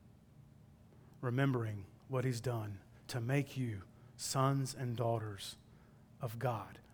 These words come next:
perfect sons and daughters of God.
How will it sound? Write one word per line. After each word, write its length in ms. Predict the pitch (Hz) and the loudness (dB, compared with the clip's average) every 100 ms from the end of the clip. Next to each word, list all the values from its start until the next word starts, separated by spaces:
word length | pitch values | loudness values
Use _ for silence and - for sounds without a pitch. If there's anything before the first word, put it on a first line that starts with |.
| - | -6
perfect 640 | - 147 - 180 175 - - - - - - | 4 4 6 2 2 -2 -18 -18 -20 -20 -10
sons 680 | - - 147 135 139 123 - - - - | -4 0 2 2 2 -2 -6 -14 -12 -2
and 180 | 135 | 0
daughters 580 | 123 120 120 113 107 - - - - | 2 0 -2 -6 -10 -12 -14 -16 -8
of 160 | 120 - | -6 -4
God. 380 | 104 90 - | -6 -6 -10